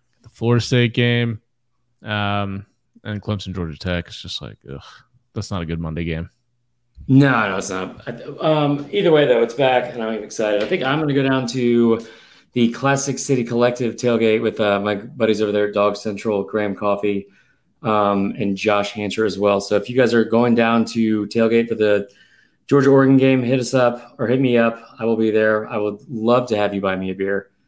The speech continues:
Speaker 2: and get into an argument in real life, not just Twitter.
Speaker 1: All right, guys. Well, hey.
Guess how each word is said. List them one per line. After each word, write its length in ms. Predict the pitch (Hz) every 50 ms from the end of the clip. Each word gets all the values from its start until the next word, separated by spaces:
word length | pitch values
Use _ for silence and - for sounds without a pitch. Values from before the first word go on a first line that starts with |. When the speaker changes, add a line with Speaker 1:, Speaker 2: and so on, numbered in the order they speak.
| _ _ -
Speaker 2:
and 120 | 127 104 95
get 120 | 107 101
into 240 | 101 101 98 110 107
an 60 | 104
argument 340 | 110 104 98 98 101 104 95
in 40 | 101
real 200 | 110 131 135 127
life, 320 | 107 104 101 98 - -
not 180 | 104 95 92 -
just 160 | 95 - -
Twitter. 340 | - - - - - - _ _ _ _ _ _ _ _ _ _ _ _ _ _ _ _ _ _ _ _ _ _ _ _ _ - - - - - - - _ _ _ _ _ _ _ _ _ _ _ _ - - - - - - - - - - - -
Speaker 1:
All 80 | 139 143
right, 100 | 147 143
guys. 320 | 143 143 139 135 127 -
Well, 180 | 151 139 143 135
hey. 340 | 147 156 151 127 98 92